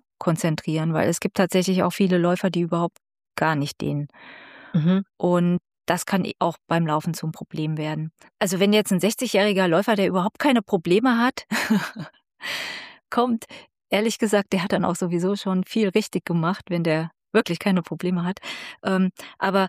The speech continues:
Speaker 1: so im Großen und Ganzen, was für mich sehr, sehr wichtig ist, und das passt dann eben auch zu dem s-, sensomotorischen Training, ist die, die Fußstabilität, das, und die Fußgelenksstabilität, weil wir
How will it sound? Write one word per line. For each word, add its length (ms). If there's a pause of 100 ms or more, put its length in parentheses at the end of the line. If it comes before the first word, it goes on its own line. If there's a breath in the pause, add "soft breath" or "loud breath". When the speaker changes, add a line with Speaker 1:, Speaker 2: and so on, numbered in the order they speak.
(140 loud breath)
Speaker 1:
so 120
im 60
Großen 260
und 60
Ganzen, 180
was 140
für 80
mich 180
sehr, 180
sehr 160
wichtig 340
ist, 140
und 100
das 140
passt 260
dann 140
eben 260
auch 160
zu 160
dem 180
s-, 140 (120)
sensomotorischen 840
Training, 500 (260)
ist 240
die, 360
die 140
Fußstabilität, 1080
das, 180
und 240
die 80
Fußgelenksstabilität, 1600
weil 280
wir 400